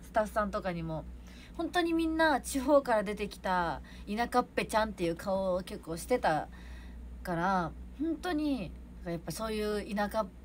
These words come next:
だね、顔みたいな感じで言われてたの。でもやっぱりある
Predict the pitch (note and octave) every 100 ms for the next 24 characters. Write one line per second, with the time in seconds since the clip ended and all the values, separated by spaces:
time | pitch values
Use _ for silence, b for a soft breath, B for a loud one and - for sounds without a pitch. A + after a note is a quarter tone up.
0 | F#3+ G3 G#3+ D4+ D4+ C#4 G3+ F#3 F3 E3+
1 | D#3+ D#3+ D#3+ F#3 A#3 D4 E4 A#3+ E3 E3+
2 | F#3+ F3+ E3+ B3 G#3 G3 G#3+ F3+